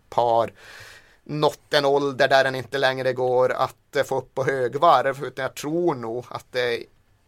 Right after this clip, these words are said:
lika gärna kan bero på att man kanske inte har skött sin träning precis lika hundraprocentigt under en personligt väldigt svår tid för honom. Och man vill ju hoppas och tro att han ska kunna komma ur det där vad det lider och,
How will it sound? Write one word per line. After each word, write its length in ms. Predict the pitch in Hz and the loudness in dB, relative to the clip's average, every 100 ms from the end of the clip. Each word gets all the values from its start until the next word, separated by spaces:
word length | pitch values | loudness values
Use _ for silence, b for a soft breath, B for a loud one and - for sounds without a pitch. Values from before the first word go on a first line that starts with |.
| _ | _
lika 440 | - 147 123 - 160 | -8 -6 -6 0 4
gärna 280 | 143 123 120 | 6 4 0
kan 200 | 123 120 | -4 -4
bero 260 | 117 113 | -6 -8
på 220 | 110 117 | -8 -6
att 100 | 113 | -6
man 100 | 117 | -6
kanske 200 | 117 113 | -8 -8
inte 140 | - - | -6 -8
har 40 | |
skött 280 | - 120 - | -4 -6 -6
sin 220 | - 127 | -10 -10
träning 540 | - 123 117 120 139 123 | -2 0 0 0 -4 -4
precis 420 | 131 - - - | -4 -4 -6 -6
lika 400 | 139 123 - 156 | -6 -8 0 2
hundraprocentigt 1040 | 147 123 117 127 117 123 120 - 135 - | 2 0 -4 -4 -4 -4 -6 -6 -6 -4
under 180 | 123 120 | -6 -6
en 60 | 117 | -4
personligt 680 | 127 - 123 120 117 113 - | -2 -2 -4 -6 -6 -6 -6
väldigt 240 | 120 110 | -6 -6
svår 240 | - 123 | -6 -6
tid 280 | 113 143 147 | -2 -2 -2
för 140 | - 127 | -4 -4
honom. 300 | 127 139 160 B B B B | -2 -4 -8 B B B B
Och 500 | 131 123 123 123 123 | -2 0 0 -2 -2
man 140 | 127 | -2
vill 140 | 127 123 | -2 0
ju 60 | |
hoppas 340 | 120 - 135 135 | -2 -2 -2 -4
och 80 | |
tro 120 | 131 127 | -2 -2
att 80 | |
han 100 | 117 | -2
ska 100 | 110 110 | -6 -6
kunna 160 | 120 | -6
komma 240 | 110 127 127 | -4 -2 0
ur 180 | 147 | 2
det 80 | 131 | 2
där 180 | 120 120 | 0 -2
vad 120 | 120 | -2
det 40 | 120 | -2
lider 460 | 131 143 139 123 | -2 -2 -2 0
och, 180 | 120 127 | -2 -4